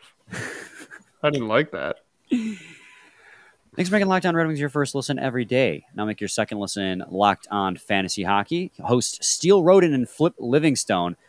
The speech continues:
Speaker 2: help you become the expert of your fantasy league. It's free and available where you, wherever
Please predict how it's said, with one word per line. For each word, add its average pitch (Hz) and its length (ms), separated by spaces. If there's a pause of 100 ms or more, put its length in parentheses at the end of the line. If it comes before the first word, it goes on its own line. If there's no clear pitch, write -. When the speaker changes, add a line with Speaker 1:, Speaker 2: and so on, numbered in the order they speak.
(120)
Speaker 2:
help 131 160
you 139 60
become 131 440 (180)
the 113 340
expert 131 380
of 110 180
your 123 320
fantasy 104 440
league. 98 240
It's 104 200
free 147 260
and 135 120
available 113 500 (160)
where 101 220
you, 95 300
wherever 110 540